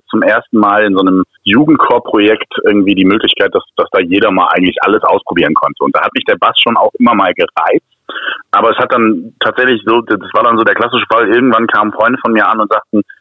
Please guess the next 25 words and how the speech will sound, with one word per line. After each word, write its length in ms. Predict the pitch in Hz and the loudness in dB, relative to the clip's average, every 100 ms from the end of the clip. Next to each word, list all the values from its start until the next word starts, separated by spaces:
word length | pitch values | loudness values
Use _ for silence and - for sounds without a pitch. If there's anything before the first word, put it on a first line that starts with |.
| _ | _
"Hör 60 | 120 | -2
mal, 60 | 127 | 0
unser 140 | 135 - | 2 0
Bassist 320 | 104 - 139 | -2 -4 -6
ist 120 | - - | -4 0
ausgestiegen 640 | 120 - - 120 120 113 | 0 0 -2 0 0 0
und 220 | 104 98 | 0 -2
du 200 | 113 113 101 | 2 0 0
spielst 200 | 123 - | -4 -4
doch 80 | |
Gitarre, 340 | - - 127 127 | -4 -2 0 0
kannst 220 | 113 120 | -2 -4
du 40 | |
nicht 120 | 113 107 | -4 -2
auch 60 | |
Bass 160 | - 92 | -2 -2
spielen?" 400 | - 101 101 101 | -2 0 2 2
Und 180 | 98 92 90 | 0 -4 -2
dann, 260 | 87 87 - _ _ - | -2 -2 -6 _ _ -4
dann 120 | 95 | 0
war 100 | 95 | 0
ich 60 | 104 | 0
auf 80 | 90 | 0
einmal 200 | 95 95 | 0 2
der 140 | 92 | 0